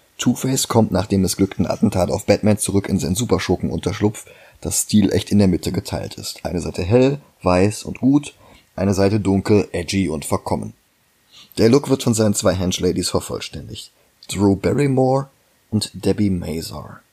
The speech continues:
Shoemaker wollte sie eigentlich Leather und Lace nennen, hat das aber nicht bei Warner durchbekommen, also heißen sie jetzt Sugar und Spice. Jugendfreier sind die Reizwäsche-Outfits dadurch aber trotzdem nicht. Übrigens interessant,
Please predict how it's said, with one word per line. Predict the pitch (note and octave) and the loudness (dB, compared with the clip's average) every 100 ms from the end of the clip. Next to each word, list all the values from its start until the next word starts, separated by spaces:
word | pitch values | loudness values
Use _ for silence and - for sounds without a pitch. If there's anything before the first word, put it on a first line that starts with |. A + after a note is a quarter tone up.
| _ _ _ _ _ _ _ _ | _ _ _ _ _ _ _ _
Shoemaker | - A2+ C3 A#2 A#2 | -4 2 2 2 2
wollte | A2+ A2+ | 2 0
sie | A2 G#2+ | 2 4
eigentlich | G2 G#2 G2+ - | 4 2 0 -4
Leather | F2+ F#2 A2 C3 C#3+ C#3 | -4 2 2 6 4 4
und | A2 - | -2 0
Lace | G2+ G2+ A#2 F#2+ - - | 0 4 4 2 -2 -4
nennen, | F2+ E2+ A2 | -4 0 0
hat | G#2+ G2+ | -2 -4
das | - | -2
aber | F#2+ | 0
nicht | F#2+ - | 0 2
bei | |
Warner | F2+ F2 G2 D#2+ | 2 4 4 2
durchbekommen, | D#2 - F2+ E2+ G#2 A#2+ - - _ | -2 -6 -4 0 0 -2 -12 -20 _
also | F#2+ F2 | -6 -2
heißen | G2+ G#2+ | -2 0
sie | F#2 F#2+ | 0 0
jetzt | E2 - | -2 -4
Sugar | - - A#2 G#2 G2+ E2+ | -10 0 2 4 4 4
und | F#2 - | -2 -4
Spice. | - - F#2+ E2 E2 - - _ _ _ _ - | -4 -2 0 0 -2 -4 -8 _ _ _ _ -2
Jugendfreier | A2 A#2+ - - G2 | 0 0 -2 0 0
sind | F#2+ G2+ | 2 0
die | G2+ | 0
Reizwäsche-Outfits | F2 F2+ F2 F2 G2 F2 - - | 0 0 -2 -2 -2 -4 -4 -4
dadurch | - E2 E2 | -2 -4 -4
aber | E2 D#2 | -6 -8
trotzdem | - - - | -8 -8 -10
nicht. | C#2+ - - _ _ _ _ _ _ _ | -10 -12 -16 _ _ _ _ _ _ _
Übrigens | A#2 C3+ B2 | 0 0 -2
interessant, | A2 A#2 - F#3+ B2+ | 0 0 2 2 0